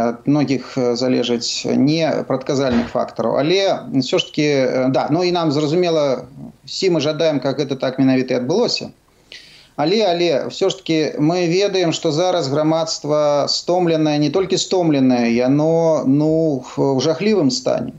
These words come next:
Яно знясіленае, не наўпрост стомленае, а знясіленае. І калі гэта так, то, э, яка, які тут уздым? А тут, э,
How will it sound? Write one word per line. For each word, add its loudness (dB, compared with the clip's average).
Яно 2
знясіленае, 0
не 4
наўпрост 2
стомленае, 2
а 0
знясіленае. 0
І 0
калі 0
гэта 0
так, -2
то, 2
э, 2
яка, 0
які 0
тут -2
уздым? 0
А -6
тут, -4
э, -4